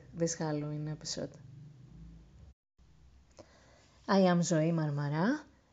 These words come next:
and I encourage you to think of your role and responsibilities in the U X design team and of the benefits you can bring as an individual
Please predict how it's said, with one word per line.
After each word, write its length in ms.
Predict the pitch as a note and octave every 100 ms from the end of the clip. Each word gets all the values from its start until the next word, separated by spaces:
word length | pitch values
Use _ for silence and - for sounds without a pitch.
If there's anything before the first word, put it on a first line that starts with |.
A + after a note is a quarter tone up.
| -
and 200 | G#3+ G#3
I 60 | A3+
encourage 520 | A#3 C#4+ C#4+ F#3+ E3
you 180 | D3 C#3+
to 120 | D#3+
think 240 | F#3+ F#3
of 100 | F3+ D#3+
your 220 | D#3 D3+
role 380 | F#3+ B3 C#4 C4 -
and 200 | G#3 A3
responsibilities 1040 | G#3+ - A#3+ A#3 F#3 F#3+ E3+ D#3+ D3 C#3+ - -
in 160 | E3+
the 120 | E3+ F3+ E3+ G3
U 80 | G#3
X 340 | F#3+ E3+ C#3+ -
design 460 | E3 D#3+ E3 D#3
team 320 | D3 F#3 G#3+ - - _ _
and 120 | G#3 G#3
of 60 |
the 120 | G3+ G#3+
benefits 680 | B3+ B3 F#3 - D3+ -
you 80 | D#3+
can 220 | E3+ F3+
bring 380 | D#3+ E3+ F3+ F3+
as 160 | F3 F3
an 160 | F#3
individual 840 | F3+ D#3+ D3 F3+ E3+ D#3+ D3 C#3+